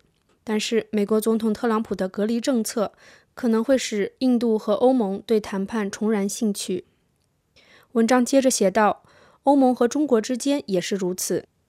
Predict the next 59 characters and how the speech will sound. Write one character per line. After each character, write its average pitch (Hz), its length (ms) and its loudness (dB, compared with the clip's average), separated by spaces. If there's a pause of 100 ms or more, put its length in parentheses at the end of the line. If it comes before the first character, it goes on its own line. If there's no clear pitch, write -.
(380)
本 214 160 2
周 269 140 8
晚 226 140 6
些 262 180 4
时 226 180 0
候， 220 400 0
欧 233 120 0
盟 208 200 2
官 233 220 2
员 196 300 0
将 226 200 -2
会 220 200 2
见 202 240 -2
来 180 120 -2
自 185 140 -6
北 196 180 -4
京 226 160 -4
的 233 120 0
代 208 180 -2
表。 175 300 -4 (680)
中 294 200 2
国 233 260 2
是 - 160 0
欧 262 220 4
洲 294 160 2
的 233 180 4
第 214 160 0
二 196 100 2
大 190 160 -2
贸 202 220 0
易 190 100 -2
伙 185 200 -4
伴， 185 300 -6 (360)
仅 196 240 -4
次 226 180 -2
于 202 140 2
美 196 220 2
国。 180 360 -2 (480)
值 240 160 2
得 226 160 6
注 262 220 2
意 233 80 2
的 220 140 0
是， 226 340 0 (240)
美 247 160 4
国 240 180 6
对 254 160 8
巴 262 220 6
黎 233 160 2
气 262 180 0
候 240 140 2
协 196 240 0
定 214 240 -2
抱 214 200 2
有 185 120 2
怀 185 180 -2
疑 208 140 0
态 226 260 -2
度， 196 280 -4